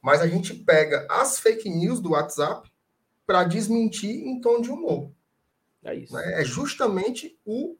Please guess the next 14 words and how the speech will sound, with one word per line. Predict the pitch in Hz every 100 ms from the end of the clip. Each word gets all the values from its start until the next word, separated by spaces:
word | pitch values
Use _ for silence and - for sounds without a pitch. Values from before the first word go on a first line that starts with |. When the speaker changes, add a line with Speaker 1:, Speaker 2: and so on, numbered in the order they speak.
| _
Speaker 1:
contrário, | - 330 - 165 131 110 110 - _ _
tá? | 117 123
Não | 143 151
tem | 143
nada | 143 165 196
a |
ver | 160 160
com | - 175 - _ _ _ _ _
potencial. | 170 170 202 - 226 165
Se | - 214
o | 214 214
cara | 220 262 302
não | 247
entender | 269 262 285 208 147 127 110